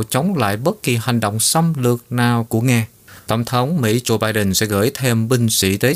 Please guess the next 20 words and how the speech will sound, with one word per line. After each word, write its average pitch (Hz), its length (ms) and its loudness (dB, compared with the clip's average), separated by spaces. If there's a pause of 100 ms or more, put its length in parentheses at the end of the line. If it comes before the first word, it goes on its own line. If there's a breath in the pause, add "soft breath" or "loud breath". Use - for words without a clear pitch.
châu 131 320 -2
Âu 135 280 0 (240 loud breath)
trong 147 300 0
tuần 110 200 0
này, 110 200 -2 (100)
trong 110 160 0
bối 123 120 2
cảnh 101 240 -2
tiếp 190 300 -2
tục 107 220 -2
lo 117 200 0
ngại 101 200 0
về 104 120 -2
cuộc 104 240 0
xâm 131 260 0
lược 104 220 0
của 101 160 0
Nga 131 500 0
vào 90 200 0 (100)
Ukraine. 107 340 0